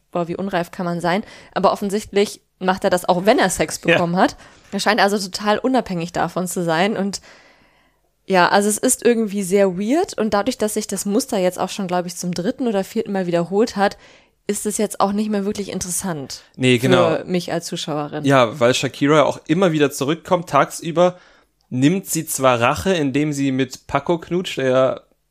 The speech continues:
Speaker 1: Sich gerne zur Verfügung
Speaker 2: sich
Speaker 1: stellt.
Speaker 2: dafür <laughs> gerne zur Verfügung stellt, aber ja, irgendwie passiert das jetzt auch immer und immer wieder. Also ich hab sowieso das Gefühl,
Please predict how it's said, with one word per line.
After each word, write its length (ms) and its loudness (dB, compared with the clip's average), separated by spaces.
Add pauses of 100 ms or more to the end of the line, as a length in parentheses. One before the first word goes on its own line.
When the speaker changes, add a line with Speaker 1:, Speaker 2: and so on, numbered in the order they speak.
(320)
Speaker 1:
Sich 300 -4
gerne 260 2
zur 160 -2
Verfügung 480 -2
Speaker 2:
sich 100 -2
Speaker 1:
stellt. 340 4
Speaker 2:
dafür 240 0
<laughs> 220 -4
gerne 120 2
zur 140 -6
Verfügung 520 0
stellt, 400 2 (240)
aber 600 4
ja, 240 2
irgendwie 640 -4 (140)
passiert 320 -4
das 80 -6
jetzt 180 -10
auch 240 2
immer 200 0
und 140 -4
immer 280 -4
wieder. 240 0
Also 280 0 (520)
ich 140 -2
hab 100 2
sowieso 360 2
das 200 2
Gefühl, 600 0